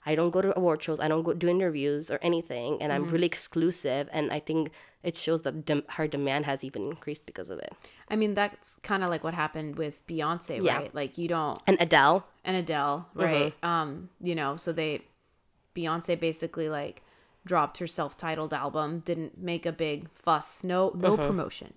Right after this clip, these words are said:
Speaker 2: nothing,
Speaker 1: Yeah.
Speaker 2: broke records,
Speaker 1: Mm-hmm.
Speaker 2: and, um, and was like, "No, I'm not giving any interviews."
Speaker 1: But it's also, I think, sad that this fall from grace mostly happens just for women.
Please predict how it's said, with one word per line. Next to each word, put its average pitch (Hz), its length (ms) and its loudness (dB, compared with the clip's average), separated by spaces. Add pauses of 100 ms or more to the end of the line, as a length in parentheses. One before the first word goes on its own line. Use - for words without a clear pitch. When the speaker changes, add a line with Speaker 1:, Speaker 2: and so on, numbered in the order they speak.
(160)
Speaker 2:
nothing, 170 260 4
Speaker 1:
Yeah. 139 240 4 (160)
Speaker 2:
broke 185 280 -2
records, - 500 -6 (380)
Speaker 1:
Mm-hmm. 147 180 -10
Speaker 2:
and, 170 240 -2
um, 156 380 -4 (180)
and 165 140 -10
was 165 120 -10
like, 165 200 -8
"No, 190 140 -8 (380)
I'm 175 60 -8
not 165 140 -6
giving 185 260 -4
any 202 180 -4
interviews." 214 500 -6 (500)
Speaker 1:
But 311 100 8
it's 349 120 6
also, 381 200 10
I 370 60 12
think, 320 180 6
sad 208 560 10
that 165 140 6 (320)
this 175 560 2
fall 156 220 6
from 180 180 6
grace 147 480 2 (120)
mostly 156 440 0
happens 143 300 -6
just - 160 -10
for - 100 -12
women. - 320 -8